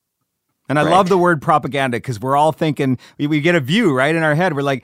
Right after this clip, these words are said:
Speaker 2: Yeah.
Speaker 1: "The, the Toyota truck in that one ad didn't really haul that boat out of the ocean."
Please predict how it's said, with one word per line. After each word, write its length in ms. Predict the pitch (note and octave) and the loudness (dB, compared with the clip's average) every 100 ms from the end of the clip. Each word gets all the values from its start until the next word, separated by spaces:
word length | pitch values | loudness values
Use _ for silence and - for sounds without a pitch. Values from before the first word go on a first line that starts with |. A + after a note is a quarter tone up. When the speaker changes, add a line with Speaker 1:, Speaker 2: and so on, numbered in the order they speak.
| - | -6
Speaker 2:
Yeah. 300 | F2+ G#2 C#3 | -4 -2 0
Speaker 1:
"The, 140 | G3 G#2 - F#2 | -2 -4 -14 -8
the 160 | F3 G#3 | -4 -4
Toyota 500 | - A3+ A#3 F4 - | 0 2 2 0 -4
truck 380 | - G#3 G3 - | 0 0 0 -6
in 120 | F3+ | -2
that 160 | E3 D#3+ | -2 0
one 200 | F3+ F3+ | -2 0
ad 260 | F3 D#3 | 0 -2
didn't 280 | C3 E3+ G#3 | -2 -4 -4
really 240 | F3+ F3+ D#3+ | -2 -2 -2
haul 260 | B2 E3 D#3 | 0 0 2
that 280 | D3 B2+ | -2 -2
boat 240 | B2+ D3 D3 | 0 0 0
out 140 | C3+ | -4
of 40 | C3 | -4
the 140 | C3 | -4
ocean." 380 | A#2+ B2+ G#2+ | -4 -4 -6